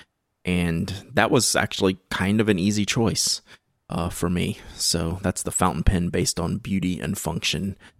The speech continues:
Pilot M ninety for Mike, eight twenty-three for me. So now the last two slots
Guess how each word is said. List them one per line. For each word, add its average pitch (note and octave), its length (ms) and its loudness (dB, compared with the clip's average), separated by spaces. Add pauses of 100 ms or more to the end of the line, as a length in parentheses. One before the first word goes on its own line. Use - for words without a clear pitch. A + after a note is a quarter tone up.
(140)
Pilot E2 400 0
M G#2 240 6
ninety F#2+ 520 4 (100)
for - 160 -4
Mike, F2 560 0
eight F2 180 0
twenty-three E2 420 -2
for - 140 -8
me. - 240 -6 (800)
So - 120 4
now C3+ 140 8
the D3+ 80 6
last C3+ 340 4
two G2+ 160 6
slots - 600 2